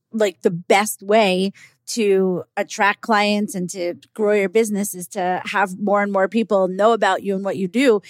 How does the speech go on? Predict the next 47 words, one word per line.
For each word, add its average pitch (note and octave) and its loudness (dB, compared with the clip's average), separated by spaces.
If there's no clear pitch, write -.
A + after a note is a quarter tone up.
the A3 0
number A#3 2
one A3+ 2
way G#3+ 4
to F#3+ -2
do A3+ -2
that F#3+ 0
is F#3 -4
to F#3 -12
talk E4+ 0
to A3 -16
people. F#3 -6
So C4 0
all C4 4
of D4 2
that B3+ 4
is B3 0
to B3+ -2
say F#3+ -2
that B3 4
I C#4 4
spend F#4 0
a F4+ 0
lot A3 2
of A#3 0
time B3 2
talking F4+ 0
to A#3+ -4
people. E3+ -4
Like, A3+ -2
you A#3+ 2
know, G3+ 0
when G3+ -6
I'm B3+ 0
out B3 4
and A#3+ 0
about A#3 2
in A3 -2
the A3 0
world, G#3 2
I G3 0
like G3+ -2
to - -12
strike G3 -4
up F#3+ -4
conversations. F#3+ -4
I, F3+ -4